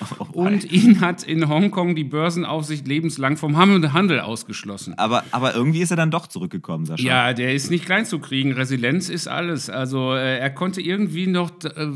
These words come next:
Speaker 2: wirklich Großbanken über überzeugen. Er versprach ihr wahrscheinlich dann irgendwie göttlichen Beistand oder so.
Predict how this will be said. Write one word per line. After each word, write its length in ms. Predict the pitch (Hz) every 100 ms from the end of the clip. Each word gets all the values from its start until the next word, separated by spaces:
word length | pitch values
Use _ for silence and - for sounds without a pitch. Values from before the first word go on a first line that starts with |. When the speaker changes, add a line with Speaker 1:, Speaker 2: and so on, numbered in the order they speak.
| 131
Speaker 2:
wirklich 320 | 170 185 185
Großbanken 840 | - 120 185 240 - 139 175 220 175
über 240 | 151 151 143
überzeugen. 500 | - 120 147 208 233
Er 140 | 143
versprach 800 | 139 151 139 - 117 131 165 - -
ihr 280 | 151 139 135
wahrscheinlich 460 | 143 147 147 160 151
dann 140 | 139
irgendwie 280 | 143 139 131
göttlichen 460 | 139 143 143 135
Beistand 500 | 110 113 151 - 190
oder 180 | 170 190
so. 300 | 170 190 226